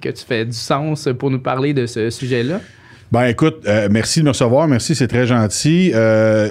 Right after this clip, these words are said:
Speaker 2: à la base, je pars avec un grand syndrome de l'imposteur. Fait que ce que t'as dit sur le domaine de l'automobile, euh, ben, je te remercie.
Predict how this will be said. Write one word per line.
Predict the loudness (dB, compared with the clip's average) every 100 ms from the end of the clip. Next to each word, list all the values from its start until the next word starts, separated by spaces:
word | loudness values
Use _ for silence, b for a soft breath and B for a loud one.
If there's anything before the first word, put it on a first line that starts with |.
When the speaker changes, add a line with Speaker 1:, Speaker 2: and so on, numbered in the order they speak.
| -2
Speaker 2:
à | 0
la | 2 2
base, | 2 0
je | 0
pars | 0 2
avec | 0 0
un |
grand | 0 0
syndrome | 0 0 0 0
de |
l'imposteur. | 0 0 -2 -2 -2 -2
Fait |
que | -4
ce | -2
que | -2
t'as | 0
dit | -2 -2
sur | 0
le |
domaine | 0 2 0
de |
l'automobile, | 0 0 0 2 2 0 -4 -10
euh, |
ben, | -6 -4
je | -2
te | -2
remercie. | 0 -2 -2 0 -2